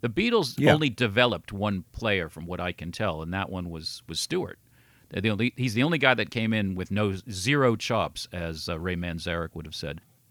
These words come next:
Speaker 2: Mm.
Speaker 1: And so when they kicked Pete out, they made it their business to get the best guy they possibly could, the best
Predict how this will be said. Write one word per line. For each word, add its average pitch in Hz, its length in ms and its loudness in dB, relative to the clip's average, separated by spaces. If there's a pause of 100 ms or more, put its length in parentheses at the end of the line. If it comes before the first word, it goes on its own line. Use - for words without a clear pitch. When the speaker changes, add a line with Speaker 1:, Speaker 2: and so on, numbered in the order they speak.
Speaker 2:
Mm. 87 60 4
Speaker 1:
And 110 220 6
so 117 440 4 (460)
when 123 100 6
they 117 80 6
kicked - 320 -4
Pete 180 280 0
out, 80 260 0 (440)
they 120 260 6
made 117 280 4
it 104 120 0
their 104 120 2
business 113 480 0
to - 120 -6
get 98 320 -2
the 104 100 0
best 107 500 0
guy 98 400 4
they 85 140 -6
possibly 90 640 -2
could, 78 320 -6
the 101 80 -4
best 117 460 0